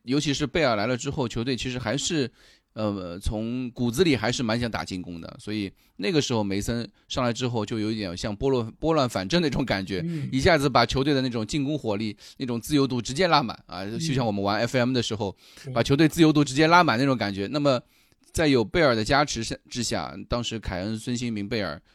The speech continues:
Speaker 1: 这样，
Speaker 2: 嗯。
Speaker 1: 这样的一个进攻组合，其实在赛季后半段还是让球队至少保留了欧战的一点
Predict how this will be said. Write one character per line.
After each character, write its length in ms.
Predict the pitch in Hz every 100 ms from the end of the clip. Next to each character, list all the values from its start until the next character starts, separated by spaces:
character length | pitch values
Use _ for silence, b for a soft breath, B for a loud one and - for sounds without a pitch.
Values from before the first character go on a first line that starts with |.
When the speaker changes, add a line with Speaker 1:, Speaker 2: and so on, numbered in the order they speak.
| b
Speaker 1:
这 100 | -
样， 80 | -
Speaker 2:
嗯。 120 | 120
Speaker 1:
这 100 | 143
样 100 | 120
的 40 | 101
一 80 |
个 140 | 104 107
进 140 | 123
攻 180 | 110 117
组 140 | 104
合， 120 | 95 104
其 140 | 113
实 180 | 139 143 B B B
在 140 | - 143
赛 160 | 151
季 80 | 135
后 140 | 147
半 160 | 139 127
段 180 | 123 110
还 140 | 113
是 140 | 139 185
让 120 | 135
球 160 | 120
队 320 | 110 120 107 78 - - 123
至 140 | - 131
少 120 | 120
保 160 | 107 101
留 120 | 110
了 80 | 113
欧 160 | 143
战 120 | 151
的 140 | 123 104
一 100 | 107
点 400 | 101 90 82